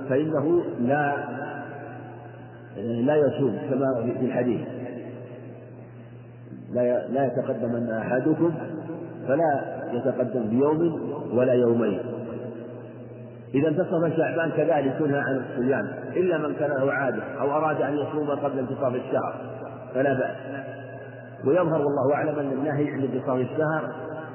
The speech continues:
محمولا على الكراهة، لأن بدلالة النهي في قول: "لا يتقدمن أحدكم رمضان بصوم يوم ولا يوم"، يفهم منه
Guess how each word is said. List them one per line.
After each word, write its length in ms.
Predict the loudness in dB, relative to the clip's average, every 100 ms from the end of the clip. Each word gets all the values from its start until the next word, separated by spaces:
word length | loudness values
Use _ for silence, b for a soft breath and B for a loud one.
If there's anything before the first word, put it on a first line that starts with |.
| -12 -12 -6
محمولا 400 | -4 0 2 2 2 2
على 100 | 2
الكراهة، 640 | 2 2 4 2 0 -2 -6 -8 -8 -10 -12 -6 0
لأن 640 | 2 2 0 2 2 0 -2 -8 -10 -2
بدلالة 520 | 2 4 4 2 2
النهي 400 | 0 0 0 0
في 120 | 0
قول: 200 | 2 2
"لا 100 | 4
يتقدمن 640 | 2 0 -2 -2 -2 -2 0
أحدكم 580 | 0 0 0 2 0 0
رمضان 540 | 2 2 2 0 0
بصوم 280 | 0 0 4
يوم 400 | 4 4 4 2
ولا 160 | 4
يوم"، 340 | 4 2 2 0
يفهم 240 | 0 0
منه 240 | 0 0